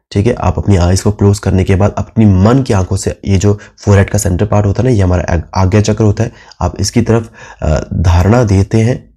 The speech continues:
उसकी तरफ देखते हैं, उसकी तरफ फोकस करते हैं, उसको बोलेंगे हम धारणा देना, उसकी तरफ देखना। अभी आप मेडिटेशन में नहीं पहुंचे,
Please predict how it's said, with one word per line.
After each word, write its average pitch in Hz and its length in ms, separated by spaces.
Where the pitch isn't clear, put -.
उसकी - 220
तरफ 107 180
देखते 87 460
हैं, 127 120
उसकी - 280
तरफ 110 180
फोकस 98 400
करते 110 280
हैं, 120 160
उसको 110 220
बोलेंगे 95 340
हम 139 180
धारणा 92 400
देना, 82 300
उसकी - 220
तरफ 113 280
देखना। 85 540
अभी 98 140
आप 127 100
मेडिटेशन 101 520
में 123 140
नहीं 139 140
पहुंचे, 98 360